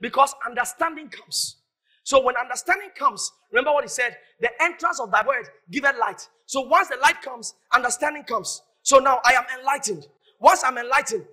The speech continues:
the next thing God has to do is to tell me to see it. You will live here a witness of the message of Christ. Isaiah fifty-one.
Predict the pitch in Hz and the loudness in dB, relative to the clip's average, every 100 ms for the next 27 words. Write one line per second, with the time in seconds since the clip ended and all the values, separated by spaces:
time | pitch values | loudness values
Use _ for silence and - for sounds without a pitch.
0 | _ - 262 294 359 - 285 269 262 254 | _ -2 0 0 -4 -8 -6 -2 -2 -2
1 | 226 220 226 202 247 240 226 185 - 202 | -8 -20 -20 -10 -8 -8 -12 -12 -12 -14
2 | _ - _ _ _ _ _ _ _ _ | _ -20 _ _ _ _ _ _ _ _
3 | _ _ _ _ _ _ _ _ _ _ | _ _ _ _ _ _ _ _ _ _
4 | 190 226 233 285 247 247 214 208 233 240 | -8 -4 -2 -4 0 -2 -2 -8 -10 -14
5 | 226 202 180 185 190 202 175 165 185 151 | -12 -10 -6 -6 -6 -12 -12 -8 -6 -4
6 | - - - _ _ _ _ _ _ - | -6 -12 -18 _ _ _ _ _ _ -20
7 | - _ _ _ _ _ _ _ _ _ | -20 _ _ _ _ _ _ _ _ _
8 | _ _ _ _ - 147 185 180 160 156 | _ _ _ _ -8 -2 -2 -2 -16 -18
9 | 151 | -18